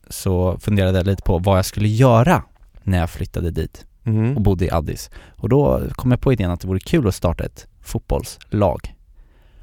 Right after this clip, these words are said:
Speaker 1: Och jag frågade då, eh, Värtans I K om de skulle kunna hjälpa till att sponsra med material. Och de var ju jätteschyssta och verkligen slog på stora trumman.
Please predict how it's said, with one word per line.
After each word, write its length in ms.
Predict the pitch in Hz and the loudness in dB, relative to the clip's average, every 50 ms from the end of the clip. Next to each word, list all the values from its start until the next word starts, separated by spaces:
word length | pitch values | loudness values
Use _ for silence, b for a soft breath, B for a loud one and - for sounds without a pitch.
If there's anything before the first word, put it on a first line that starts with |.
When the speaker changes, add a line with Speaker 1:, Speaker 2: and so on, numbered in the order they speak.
| - - - - | -20 -20 -20 -8
Speaker 1:
Och 340 | - - 101 95 - - - | -2 -2 -2 -2 -2 -2 0
jag 260 | 107 104 101 101 98 | 2 4 4 4 2
frågade 360 | - - 104 101 107 117 110 104 | 2 0 0 2 2 2 2 4
då, 300 | 104 95 90 85 80 - - - _ - | 4 4 4 2 2 -2 -6 -14 _ -8
eh, 220 | - 107 104 101 | -6 -4 -4 -2
Värtans 460 | 101 104 98 - - 92 95 95 - 104 | 0 0 0 0 0 -2 -2 -2 -2 -4
I 100 | 95 98 | -4 -4
K 340 | - - - 110 101 98 | -4 -4 -2 -2 -2 -2
om 180 | - - 104 101 | -2 -2 -2 0
de 160 | 98 98 95 | 2 0 0
skulle 180 | - - 110 - | -2 -4 -6 -4
kunna 140 | - 110 110 | -2 0 0
hjälpa 180 | 101 - - - | 0 0 -2 -4
till 180 | - 113 95 | -4 -2 -4
att 80 | 98 - | -4 -4
sponsra 540 | - - 139 127 113 104 - - 139 123 - | 0 2 4 4 4 2 2 2 2 2 2
med 420 | 123 117 113 110 104 98 98 - - - - - | 0 -2 -2 0 0 -2 -4 -8 -12 -20 -20 -4
material. 540 | - 113 113 - - 156 175 165 - - b b b b b b | -2 -2 -2 0 2 4 4 4 4 0 b b b b b b
Och 100 | - 107 | -4 0
de 260 | 101 110 113 117 110 104 | 2 4 6 6 6 6
var 120 | 101 101 | 6 4
ju 240 | 98 98 95 95 - - _ _ _ _ _ _ | 4 4 2 2 0 -4 _ _ _ _ _ _
jätteschyssta 840 | _ - - - 123 120 - - - 110 - - 135 - - - 101 | _ -16 -8 -2 -2 -2 -2 -2 -6 -4 0 0 0 0 0 -2 0
och 60 | 92 | 2
verkligen 240 | 92 95 - 107 101 | 2 2 2 0 -2
slog 360 | - - 107 98 92 - - | 0 -2 -2 -4 -4 -8 -6
på 140 | - 95 90 | -4 -4 -4
stora 360 | - - - 127 104 98 92 | -4 -2 0 2 2 2 0
trumman. 520 | - - - 113 98 107 120 110 90 - | 0 0 0 2 2 4 2 2 2 -2